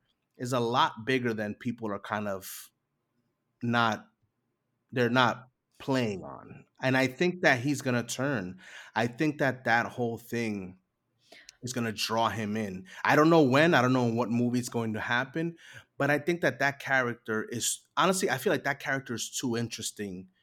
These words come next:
to let go of. Because you know what? This battle, this would be the second battle that they have. And the first battle, you know, Stephen Lang lost, or, uh, uh, um, uh, Miles,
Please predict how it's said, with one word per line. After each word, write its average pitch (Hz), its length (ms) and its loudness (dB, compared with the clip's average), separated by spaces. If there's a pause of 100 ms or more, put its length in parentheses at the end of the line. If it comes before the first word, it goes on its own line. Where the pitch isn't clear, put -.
(320)
to 113 260 -4
let 104 280 -4
go 107 240 -4
of. 92 100 -8
Because 139 260 -4
you 180 60 0
know 190 80 2
what? 214 140 0
This 180 180 0
battle, 123 520 -2 (260)
this 170 200 -2
would 185 120 2
be 160 80 2
the 131 100 0
second 123 420 -2
battle 107 260 0
that 98 180 -10
they 98 120 -8
have. 92 460 -6 (640)
And 123 160 2
the 110 60 -2
first 139 320 0
battle, 120 440 2
you 120 120 -2
know, 101 260 -4
Stephen 113 540 -4
Lang 107 600 -2
lost, - 680 -10 (220)
or, 113 340 -2
uh, 101 300 -6
uh, 98 540 -6
um, 92 180 -14 (300)
uh, 107 60 -12
Miles, 107 720 0